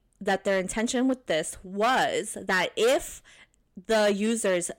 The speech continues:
deleted the post or changed their username or, like, the, like,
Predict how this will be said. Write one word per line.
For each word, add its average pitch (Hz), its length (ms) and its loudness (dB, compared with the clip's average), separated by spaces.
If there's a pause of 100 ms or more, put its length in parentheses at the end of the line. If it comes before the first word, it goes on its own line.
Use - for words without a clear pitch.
deleted 180 640 0
the 247 80 -4
post - 840 -2 (300)
or 196 100 -2
changed 190 440 -4
their 240 120 2
username 233 680 0
or, 185 100 0
like, 170 280 -2 (180)
the, 190 300 0
like, 180 340 -2